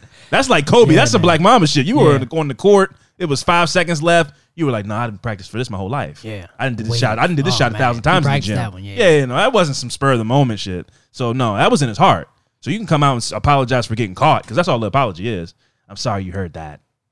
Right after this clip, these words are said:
Speaker 1: I said what I said, but I mean, I didn't mean for
Speaker 2: How
Speaker 1: y'all
Speaker 2: do
Speaker 1: to
Speaker 2: you,
Speaker 1: hear
Speaker 2: how do
Speaker 1: it."
Speaker 2: you work with him after that?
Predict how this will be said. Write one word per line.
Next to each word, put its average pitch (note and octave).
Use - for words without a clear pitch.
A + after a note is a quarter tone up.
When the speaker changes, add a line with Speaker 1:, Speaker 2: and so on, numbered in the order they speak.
Speaker 1:
I G#2
said C3+
what F2
I D#2+
said, F2+
but D2+
I G2
mean, D2
I F#2+
didn't F2+
mean E2+
for -
Speaker 2:
How D3+
Speaker 1:
y'all B2+
Speaker 2:
do -
Speaker 1:
to B3
Speaker 2:
you, G#3
Speaker 1:
hear G3
Speaker 2:
how B3+
do C4+
Speaker 1:
it." C4
Speaker 2:
you A#3+
work F3
with C#3+
him A#2+
after F#2
that? -